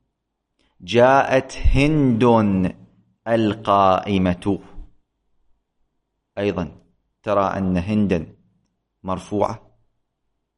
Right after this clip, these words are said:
والقائمة مرفوعة.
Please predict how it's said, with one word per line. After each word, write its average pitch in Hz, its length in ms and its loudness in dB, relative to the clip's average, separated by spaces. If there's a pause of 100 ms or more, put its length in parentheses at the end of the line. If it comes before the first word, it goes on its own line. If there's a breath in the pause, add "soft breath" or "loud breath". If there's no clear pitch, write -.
(600)
والقائمة 95 1600 -4 (520)
مرفوعة. 104 500 -6